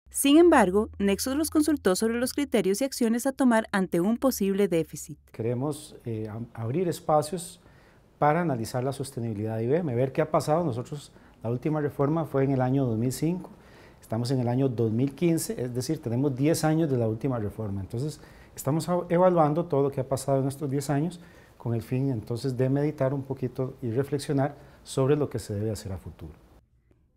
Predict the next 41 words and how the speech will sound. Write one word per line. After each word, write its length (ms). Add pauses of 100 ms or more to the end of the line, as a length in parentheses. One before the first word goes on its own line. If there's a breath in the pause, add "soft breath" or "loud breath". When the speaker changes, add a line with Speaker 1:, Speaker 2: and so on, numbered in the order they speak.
(120)
Speaker 1:
En 100
la 100
reforma 460
del 100
dos 140
mil 160
cinco 480
se 180
generó 300
un 60
escenario 500
medio 400
en 120
el 140
cual 220
los 160
ingresos 420
del 180
régimen 460
serían 340
suficientes 760
hasta 320
el 80
dos 160
mil 160
treinta 260
y 60
siete. 420 (840)
Sin 240
embargo, 400
para 260
la 120
supen, 440 (300)
no 220
es 180
recomendable 640
enfocarse 640
en 160
un 160
año 240
crítico. 580